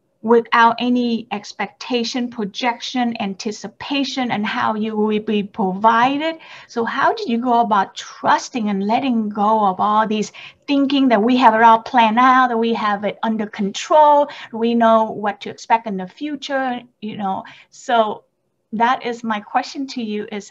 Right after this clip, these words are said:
how were you able to completely surrender, trust, and let go?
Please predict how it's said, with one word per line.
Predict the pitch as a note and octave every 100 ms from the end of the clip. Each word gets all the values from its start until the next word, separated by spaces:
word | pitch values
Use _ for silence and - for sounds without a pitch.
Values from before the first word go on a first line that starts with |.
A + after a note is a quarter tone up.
| - -
how | - A3 G#3+ A3 A3+ B3+ C4
were | A3+
you | A3 A3 G#3+
able | G#3 G#3+ G#3
to | G#3 - A3 G3 - -
completely | F#3+ F#3 - - C#4 C#4+ D4+
surrender, | D4+ - G#3 G#3 G#3 G#3 G#3
trust, | G3+ - F#3+ F#3+
and | F#3+ F#3
let | E3+ - -
go? | F3 D3+ D3